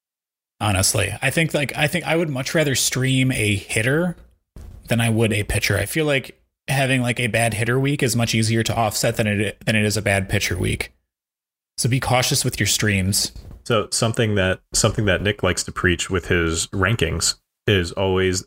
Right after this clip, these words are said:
Speaker 2: always, always that he is gearing his rankings and his advice towards a standard Yahoo league.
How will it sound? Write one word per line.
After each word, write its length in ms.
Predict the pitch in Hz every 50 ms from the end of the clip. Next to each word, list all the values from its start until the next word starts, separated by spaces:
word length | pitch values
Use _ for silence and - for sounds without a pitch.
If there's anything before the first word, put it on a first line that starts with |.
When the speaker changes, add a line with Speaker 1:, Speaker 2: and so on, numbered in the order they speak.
| _ - -
Speaker 2:
always, 320 | 98 92 90 90 90 90
always 400 | - 101 95 92 87 85 82 82
that 200 | - 85 80 80
he 240 | - - 107 98 95
is 140 | 92 87 90
gearing 340 | - 90 87 87 85 87 87
his 240 | 78 95 92 85 82
rankings 720 | 82 85 87 85 - - 80 78 80 78 - - - - _ _ _ -
and 180 | 92 82 80 -
his 160 | 95 80 90
advice 520 | 92 80 90 87 82 80 76 - - - _ -
towards 500 | - - 98 87 82 85 80 - - -
a 140 | 95 85 -
standard 500 | - - - 82 85 80 80 82 78 82
Yahoo 320 | 82 80 - - 85 82
league. 320 | 80 85 90 - - -